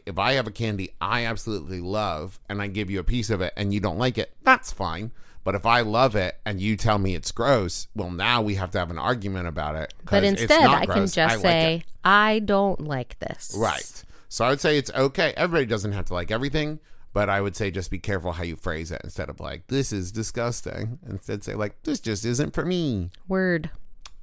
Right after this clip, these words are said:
Speaker 1: Uh, that's gonna do it for us. But one last time, we wanna encourage you, maximum fun dot org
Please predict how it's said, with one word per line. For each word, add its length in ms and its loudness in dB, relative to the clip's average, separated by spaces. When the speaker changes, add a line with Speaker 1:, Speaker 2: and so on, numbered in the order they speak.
Speaker 1:
Uh, 320 6
that's 240 6
gonna 160 4
do 140 2
it 80 -2
for 120 4
us. 160 4
But 160 0
one 160 2
last 260 0
time, 380 -4
we 80 -2
wanna 220 2
encourage 440 -4
you, 140 -4
maximum 480 -4
fun 240 -2
dot 240 0
org 240 -2